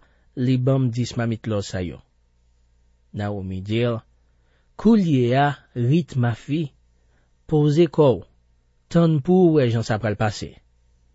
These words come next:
Bòz p'ap bay kò l kanpe w, jòdi a. Tout tan li pa regle zafè sa a,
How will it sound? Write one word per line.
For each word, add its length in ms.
Bòz 520
p'ap 220
bay 160
kò 260
l 60
kanpe 360
w, 100
jòdi 340
a. 220
Tout 200
tan 240
li 140
pa 180
regle 460
zafè 280
sa 180
a, 160